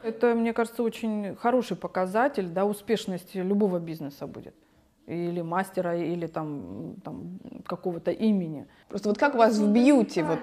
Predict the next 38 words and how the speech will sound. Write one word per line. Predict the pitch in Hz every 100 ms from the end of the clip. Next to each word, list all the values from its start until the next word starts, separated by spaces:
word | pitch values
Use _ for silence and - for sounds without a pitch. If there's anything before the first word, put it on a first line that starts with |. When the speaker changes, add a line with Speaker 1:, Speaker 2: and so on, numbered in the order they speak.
| -
Speaker 2:
принято? | 202 170 156 147 151 - -
У | 185
вас | 175 185
вот | 175
как | 208 185
это | - 160
обычно? | 170 202 - - 160 - - _ -
Вот | 175
у | 180
мастеров, | 202 - 226 202
они | 180 196 196 -
просто | 226 226 202
нарабатывают | 202 208 226 226 220 202
годами | 208 214 208 196 196
базу | 190 185 170 185
клиентскую, | 226 285 302 302 - 214
да, | 190 214
и | 277
потом | 208 208 247
с | 262
ними | 240 185
работают, | 170 170 165 151 131
да? | 147 240 262
Speaker 1:
В | 202
основном, | 247 285 294 392 523
конечно, | 277 277 349 302 302
да. | 233 180
Если | - 220
уже | 214
говорить | 202 220 220 202
как | 202 196
о | 196
работе, | 202 214 196
о | 190
бизнесе, | 196 196 190 - 185
о | 185
заработке, | 254 427 269 180 - 170
да, | 175 247